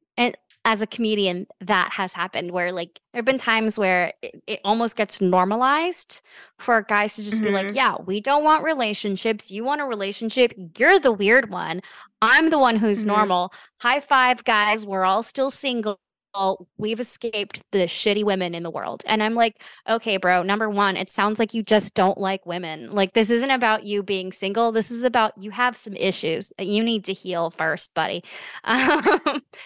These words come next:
Speaker 1: 'cause I think we have a lot to offer as, like, I feel like a lot of women, not to be, like, too heteronormative, but I feel like we're generally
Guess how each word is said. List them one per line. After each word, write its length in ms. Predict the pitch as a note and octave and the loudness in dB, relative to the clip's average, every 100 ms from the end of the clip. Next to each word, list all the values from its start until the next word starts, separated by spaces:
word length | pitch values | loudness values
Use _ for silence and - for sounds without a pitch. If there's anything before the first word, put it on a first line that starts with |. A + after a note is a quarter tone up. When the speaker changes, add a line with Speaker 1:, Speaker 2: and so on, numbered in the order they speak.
| - - | -20 0
Speaker 1:
'cause 320 | C#4 C4 A#3 - | 4 4 2 0
I 200 | A3+ A#3+ | 2 2
think 240 | C4+ B3+ B3 | 2 0 -2
we 300 | A#3 A3+ A#3 | -6 -2 2
have 180 | A3 G#3 | 2 0
a 60 | G3+ | 0
lot 260 | G3 F#3 | 0 0
to 80 | - | 0
offer 580 | F3+ F3+ - G#3 A3+ A#3 | -2 -2 0 0 2 0
as, 220 | G#3+ F#3+ F#3+ | -4 -8 -10
like, 300 | F#3+ G3 G3+ | -6 -4 -2
I 60 | F#3+ | -2
feel 200 | F#3+ F#3+ | 0 0
like 220 | F3+ - | 0 -4
a 40 | |
lot 240 | F#3 F3+ F3+ | -2 0 0
of 100 | F#3 | -2
women, 400 | F3+ F3+ F3+ F#3+ | -4 -6 -6 -2
not 200 | G3 - | -2 -2
to 100 | A3 | -4
be, 120 | G#3+ | -2
like, 180 | G3 - - | -2 -4 -12
too 260 | - A#3 | -2 0
heteronormative, 580 | A#3 A3+ G#3+ G3+ F#3+ E3+ | 2 2 0 0 -2 -2
but 100 | F3+ | -4
I 60 | F#3+ | -4
feel 180 | A3+ | -2
like 200 | A3+ G#3+ - - - _ - | -2 -2 -8 -20 -20 _ 0
we're 140 | C4+ | 0
generally 840 | A3 B3 C4 C4 A#3+ A#3 A3+ A3 | 2 0 2 0 0 0 0 -2